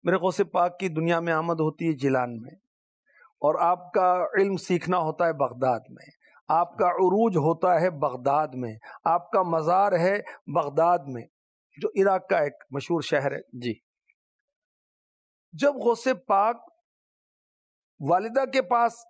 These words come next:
Speaker 1: इस इरादे से आते हैं कि अम्मी, इल्म दीन सीखने के लिए बगदाद जाना चाहता हूँ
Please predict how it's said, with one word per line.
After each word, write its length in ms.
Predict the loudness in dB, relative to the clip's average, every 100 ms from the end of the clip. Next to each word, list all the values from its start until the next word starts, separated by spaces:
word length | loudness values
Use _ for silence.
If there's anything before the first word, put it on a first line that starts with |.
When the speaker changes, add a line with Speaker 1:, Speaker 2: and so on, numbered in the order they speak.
| -4
Speaker 1:
इस 240 | -2 -2 0
इरादे 400 | 2 2 0 -2
से 160 | 2
आते 280 | 2 2 0
हैं 120 | -2
कि 100 | 2
अम्मी, 440 | 0 2 2 0 -2 _ _ _ _ 0
इल्म 300 | 2 2 2
दीन 260 | 2 0
सीखने 440 | 0 -2 -2 0 0
के 120 | 2
लिए 160 | 2 2
बगदाद 540 | 0 0 2 2 2
जाना 260 | 2 2 0
चाहता 380 | 0 -2 0
हूँ 200 | -2 -2